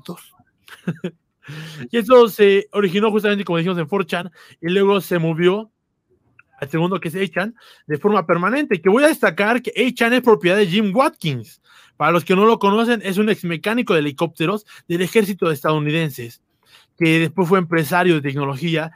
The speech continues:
y cuya actividad principal económica declarada en justamente lo que es, eh, Hacienda para Estados Unidos, es la cría de cerdos en Filipinas.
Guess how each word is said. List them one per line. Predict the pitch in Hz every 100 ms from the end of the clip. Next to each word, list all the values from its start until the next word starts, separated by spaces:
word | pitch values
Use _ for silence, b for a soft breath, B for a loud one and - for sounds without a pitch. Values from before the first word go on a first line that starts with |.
| B B -
y | 226 254
cuya | - 214 254 254 220
actividad | 175 165 180 226 240
principal | 185 147 139 196 226
económica | 175 165 185 214 190 254
declarada | 160 147 160 156 190 247 339 - _ _ _ 127
en | 123 120 113 _ _
justamente | _ 143 139 139 143 135
lo | 127
que | 139
es, | 139 B B B 135
eh, | 127 120 113 110 104 98 104 _ -
Hacienda | 135 123 170 180 143
para | 131
Estados | 180 165
Unidos, | 170 170 247 - B B B
es | 185 208
la | 226 202
cría | - 247 285
de | 240 170
cerdos | 226 226 226
en | 180
Filipinas. | 151 165 165 226 120 -